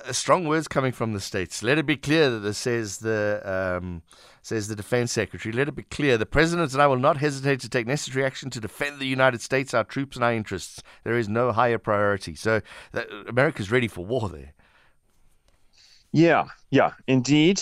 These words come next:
Speaker 2: Um, the, the U S is, uh, in, finds it very important at the moment to project power in the Middle East. Uh, part of what's alarming about this story is that,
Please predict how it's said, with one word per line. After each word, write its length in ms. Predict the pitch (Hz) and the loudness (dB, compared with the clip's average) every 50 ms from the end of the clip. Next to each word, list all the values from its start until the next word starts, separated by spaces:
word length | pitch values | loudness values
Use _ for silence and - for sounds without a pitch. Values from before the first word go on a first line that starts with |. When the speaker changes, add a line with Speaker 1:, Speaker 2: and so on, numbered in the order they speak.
| - - - | -4 -2 0
Speaker 2:
Um, 460 | 123 131 131 127 127 131 139 135 127 _ _ - - - - _ - | 2 4 4 4 4 4 2 0 -2 _ _ -20 -20 -20 -20 _ 2
the, 500 | - 127 127 123 123 123 123 123 120 117 110 | 6 6 8 8 8 8 8 8 6 6 6
the 100 | 123 120 120 135 147 | 4 4 4 6 6
U 60 | 147 | 6
S 340 | 143 139 139 135 - - - - - | 6 6 4 2 0 -6 -8 -4 2
is, 360 | 123 123 120 107 98 - - _ _ - - - - - - _ _ _ _ | 4 4 4 4 0 -6 -12 _ _ -20 -20 -20 -20 -20 -20 _ _ _ _
uh, 580 | - 98 98 98 98 98 98 101 98 98 95 76 69 69 - - - - - _ _ - | 0 2 2 4 4 4 4 4 4 4 2 2 -2 -6 -14 -16 -18 -20 -20 _ _ 2
in, 380 | 117 113 113 113 113 110 104 - - - - - - - - - - - - _ _ _ - 113 - | 4 6 6 6 6 6 4 0 -8 -14 -18 -20 -20 -20 -20 -20 -20 -20 -20 _ _ _ -16 -14 -2
finds 280 | - 156 139 135 135 120 | 0 2 4 4 4 4
it 80 | 117 | 4
very 160 | 107 135 151 156 | 4 4 4 4
important 340 | 147 131 - 139 131 127 | 4 2 2 2 4 4
at 80 | 117 101 | 2 2
the 60 | 110 | 2
moment 240 | 117 113 110 110 104 | 2 2 4 2 0
to 60 | - - | -2 -8
project 400 | - 95 87 101 101 - _ - | -10 -4 0 2 0 0 _ -8
power 560 | - - 107 101 95 95 90 82 98 143 - - - - - - - - _ - | -4 0 2 2 2 2 2 2 2 2 0 -6 -16 -18 -18 -18 -20 -18 _ 0
in 140 | 117 120 117 | 2 4 6
the 60 | 113 | 8
Middle 280 | 110 107 98 98 95 - | 8 6 8 6 4 4
East. 420 | - 85 87 120 - - - - - | 4 0 0 0 0 -2 -8 -6 0
Uh, 240 | - 113 98 95 - - - - - - _ | 2 4 4 4 2 0 -4 -16 -20 -16 _
part 180 | - 175 190 226 | 2 4 6 6
of 60 | 226 | 6
what's 180 | 220 214 - - | 4 4 4 6
alarming 340 | 151 147 143 147 151 147 143 | 6 6 6 6 6 4 4
about 260 | 127 123 120 117 - | 4 4 2 2 2
this 140 | 117 107 - | -2 -2 -2
story 500 | - - 151 143 123 95 80 73 78 82 | 0 4 6 6 8 6 6 4 0 -4
is 280 | - - 107 104 101 - | -2 0 0 0 2 4
that, 380 | 113 107 104 101 - - - | 4 6 6 4 0 -6 -14